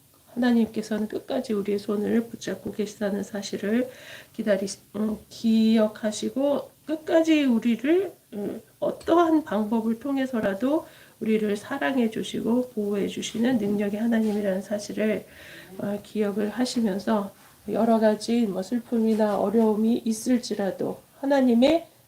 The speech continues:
놀라운 역사를 일으키실 하나님의 계획이라는 사실을 믿고, 어, 우리의 믿음의 성도들 한 사람 한 사람을 통하여서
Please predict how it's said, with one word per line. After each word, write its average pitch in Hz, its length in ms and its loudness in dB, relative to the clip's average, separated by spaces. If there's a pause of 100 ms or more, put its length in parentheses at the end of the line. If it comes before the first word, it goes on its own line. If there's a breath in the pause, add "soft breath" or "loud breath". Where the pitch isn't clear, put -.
(100)
놀라운 294 760 6
역사를 226 560 -2
일으키실 233 640 -4
하나님의 294 640 0
계획이라는 262 720 0
사실을 226 680 -2
믿고, 254 760 2 (500 loud breath)
어, 185 360 -10
우리의 208 340 -4
믿음의 214 600 0 (680)
성도들 220 580 0
한 240 80 0
사람 247 320 2
한 226 160 0
사람을 220 420 2
통하여서 220 680 -2